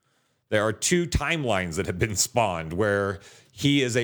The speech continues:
in, in one, in some pe-, people's world, he is a racist that killed black, went, took a gun and went and killed black people on purpose. And that's just not gonna come out of their head. And there's other people who's like,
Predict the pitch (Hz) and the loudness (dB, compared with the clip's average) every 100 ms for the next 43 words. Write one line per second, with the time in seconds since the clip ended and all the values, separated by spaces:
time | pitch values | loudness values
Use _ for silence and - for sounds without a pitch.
0 | - 123 113 120 117 113 127 165 135 117 | 0 0 0 0 0 2 2 2 -2 0
1 | - 170 180 165 - 170 143 113 170 185 | 0 0 0 -4 -2 -2 -2 0 2 2
2 | 113 113 113 135 131 117 101 95 92 110 | 0 -4 0 0 2 0 0 -2 0 2
3 | 156 - 165 - 110 87 156 147 110 85 | 2 0 -2 -2 -4 0 0 0 0 0
4 | 113 - 127 156 - 185 180 131 123 135 | 0 0 0 0 -2 -2 0 2 2 2
5 | 135 110 101 127 123 113 120 87 101 95 | 0 -2 0 0 0 0 0 0 -2 -2
6 | 104 90 90 76 90 - - - _ _ | -4 0 -2 0 -4 -6 -12 -14 _ _
7 | 110 107 147 - 160 113 123 - 135 110 | -2 0 0 -2 -2 0 0 0 -2 -2
8 | - 120 107 85 71 - 113 - - _ | 0 0 0 -2 -2 -2 -2 -8 -20 _
9 | _ _ _ _ _ _ _ _ _ _ | _ _ _ _ _ _ _ _ _ _
10 | _ _ _ _ _ 123 123 131 180 139 | _ _ _ _ _ 2 4 4 2 0
11 | 123 107 110 104 | 0 2 2 0